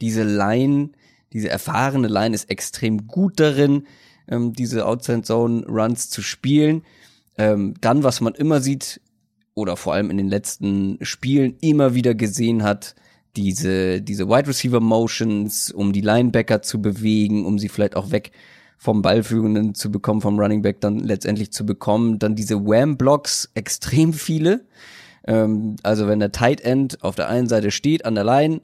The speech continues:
dann aber nach dem Snap den Defensive End auf der anderen Seite blockt. Ähm, damit spielen sie extrem viel. Und das war zum Beispiel auch ein Problem, was mir gegen die Saints aufgefallen ist.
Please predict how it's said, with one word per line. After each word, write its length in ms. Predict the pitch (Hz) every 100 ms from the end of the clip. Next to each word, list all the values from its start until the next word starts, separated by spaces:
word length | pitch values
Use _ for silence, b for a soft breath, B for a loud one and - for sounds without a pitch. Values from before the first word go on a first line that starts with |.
| _
dann 280 | - 107 127
aber 200 | 101 110
nach 180 | 107 113
dem 160 | - 104
Snap 420 | - 113 123 - b b b -
den 160 | 95
Defensive 400 | 120 113 123 - -
End 220 | 127 113
auf 140 | 110
der 160 | 117 -
anderen 460 | 139 156 135 131 120
Seite 500 | 120 120 110 90 - _ _ _ _ -
blockt. 480 | 98 - - - b b b b b
Ähm, 460 | 147 - 85 82 - - - _
damit 360 | 113 135 160 127
spielen 320 | - 147 147
sie 80 | 120
extrem 440 | 120 - 135 147
viel. 200 | - 143
Und 120 | 117
das 160 | 139 -
war 100 | 202
zum 120 | 175
Beispiel 280 | 160 151 160
auch 100 | 131
ein 80 | 147
Problem, 600 | - 117 131 147 147 156 _
was 180 | 123 123
mir 260 | 139 123 117
gegen 200 | 123 117
die 120 | 113
Saints 600 | - 139 160 - - -
aufgefallen 680 | 107 98 101 - 95 98 120
ist. 240 | 139